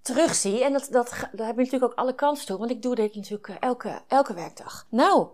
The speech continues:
tot zover. Ik weet niet of ik dat had gezegd. Ik heb, eh, twintig Spotify-volgers. Vind ik zo leuk. Ik vind het zo leuk dat, en eerst waren dat er,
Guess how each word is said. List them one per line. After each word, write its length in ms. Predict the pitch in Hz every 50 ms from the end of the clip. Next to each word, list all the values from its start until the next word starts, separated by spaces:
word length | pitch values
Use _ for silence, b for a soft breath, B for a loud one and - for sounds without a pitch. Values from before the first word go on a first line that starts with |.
| - _
tot 180 | - - 262 -
zover. 400 | - 339 370 370 370 - 311 277
Ik 80 | 262 269
weet 120 | 339 403
niet 140 | 427 403 349
of 60 | 269
ik 80 | 262 277
dat 100 | 262 226
had 160 | 240 247 -
gezegd. 360 | - - - 339 370 - -
Ik 100 | 330 -
heb, 240 | 294 277 277 277 -
eh, 100 | 226 220
twintig 720 | 220 - - - 370 466 523 571 539 466 - 302 - -
Spotify-volgers. 1120 | - - - 330 359 370 381 330 - 311 285 285 262 269 - 247 247 247 240 247 233 -
Vind 240 | - - 226 208 -
ik 60 | -
zo 440 | - - - 285 349 392 427 427 415
leuk. 320 | 381 330 311 349 392 392
Ik 280 | - - - 220 - -
vind 140 | - 202 165
het 80 | -
zo 300 | - - - 381 440 440
leuk 300 | 392 381 392 381 349 320
dat, 280 | 240 233 208 - - - -
en 140 | - 226 220 -
eerst 260 | 269 294 320 285 -
waren 280 | 214 208 214 208 214 208
dat 160 | 202 196 -
er, 180 | 196 160 -